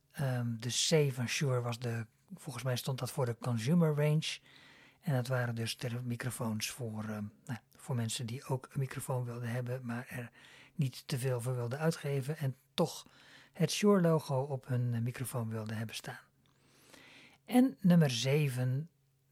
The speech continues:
die dus de zesde was aan het lijstje, was de Samson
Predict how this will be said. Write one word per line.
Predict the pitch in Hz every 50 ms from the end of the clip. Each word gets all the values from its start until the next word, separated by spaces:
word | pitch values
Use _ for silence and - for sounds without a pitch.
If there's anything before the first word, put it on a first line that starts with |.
| _ _
die | - - 123 117
dus | 117 110 104 -
de | - - 113
zesde | 107 127 147 139 120 113 113
was | 98 104 110 123
aan | 113 110
het | 120 139
lijstje, | 175 196 208 202 - - 156 147 - - - - - - - - - - - - _ _
was | _ 214 208 202 -
de | 160 139 147 -
Samson | - - - - 165 160 139 - - 147 131 135 139